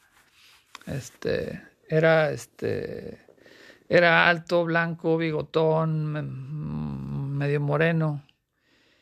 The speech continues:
Y un día, este, cuando estaban, había problemas con, con Irán, se le acercaron unos iraníes y le empezaron a hablar en, en farsi, en iraní.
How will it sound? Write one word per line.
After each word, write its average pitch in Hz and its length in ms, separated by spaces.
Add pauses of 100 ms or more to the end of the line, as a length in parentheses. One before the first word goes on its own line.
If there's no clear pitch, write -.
(600)
Y 156 240
un 180 220
día, 185 440
este, 143 480
cuando 147 280
estaban, 165 960
había 160 380
problemas 165 580
con, 135 560
con 143 180
Irán, 139 540 (2250)
se - 140
le 196 60
acercaron 165 640
unos 165 300
iraníes 135 520
y 131 60
le 123 80
empezaron 147 480
a 139 40
hablar 135 280
en, 131 240
en 123 140
farsi, 123 540 (840)
en 143 160
iraní. 139 520